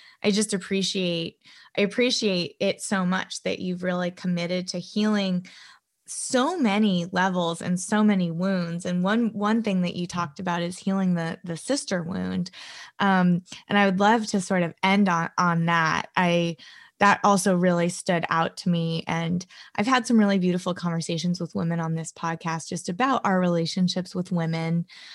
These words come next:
um, in general. And the people in my life that have hurt me the most, where I feel, like, the most betrayal, the most,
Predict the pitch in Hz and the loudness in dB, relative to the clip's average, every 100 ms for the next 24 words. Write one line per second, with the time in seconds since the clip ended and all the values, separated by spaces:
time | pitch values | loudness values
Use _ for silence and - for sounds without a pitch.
0 | - _ 202 180 180 175 - - 202 190 | -20 _ 0 2 4 2 0 0 2 4
1 | 185 269 254 190 180 180 190 185 180 185 | 4 4 4 4 4 2 2 2 6 4
2 | 180 - - - _ _ _ - 208 - | 2 -6 -20 -20 _ _ _ 2 2 2
3 | 277 269 247 220 202 190 185 175 202 185 | 2 2 2 2 4 4 4 2 2 2
4 | 175 - 185 180 - - - 180 180 180 | 0 0 -2 -2 -4 -4 2 4 4 4
5 | 170 165 165 220 - - - 185 175 165 | 2 0 0 -2 -4 -12 -4 0 2 0
6 | 175 190 170 170 165 180 170 165 170 - | 0 -2 -2 -2 0 2 2 0 -2 -6
7 | 180 - 170 170 165 165 165 170 160 160 | -6 -2 0 0 0 0 2 2 2 -2
8 | - | -6